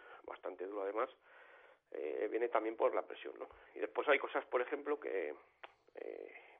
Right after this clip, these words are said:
pues a mí también me dan que pensar que, eh, o sea, un jugador como Llanotas, eh, ¿qué hace tirando el penalti ese?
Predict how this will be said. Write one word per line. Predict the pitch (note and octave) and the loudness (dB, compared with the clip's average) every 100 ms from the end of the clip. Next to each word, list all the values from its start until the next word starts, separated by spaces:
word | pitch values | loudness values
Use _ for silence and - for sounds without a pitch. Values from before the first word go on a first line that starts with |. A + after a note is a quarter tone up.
| - | -14
pues | - - | -8 0
a | G2+ | 2
mí | A2 | 2
también | - A2+ A#2+ B2 | 2 2 2 0
me | B2 | -2
dan | A#2+ A#2+ | 0 0
que | A2 | 0
pensar | A2+ - C#3 - | -2 0 -2 -2
que, | - - - - - - - - - _ - - | -6 -6 -14 -20 -20 -20 -20 -20 -20 _ -18 -6
eh, | - G1+ - - - - - | -2 -2 -2 -4 -8 -10 -8
o | A2+ | 2
sea, | A2 | 4
un | F2+ | 4
jugador | A#2 A#2+ A#2+ B2 | 6 10 12 12
como | - B2 A#2+ C3 B2 A#2+ A#2+ A#2+ | 8 6 8 10 10 10 8 8
Llanotas, | B2 C#3+ - - - - - _ - - - - - _ - | 6 4 2 -6 -8 -16 -20 _ -20 -20 -18 -20 -20 _ 0
eh, | - A#2 A2+ G#2+ G#2 G#2 | 6 6 6 2 0 -2
¿qué | - | 4
hace | C3 A#2+ | 6 6
tirando | G#2 A2 A2 | 2 2 4
el | G#2+ | 2
penalti | G2+ F2+ E2+ | 2 2 -2
ese? | - | -8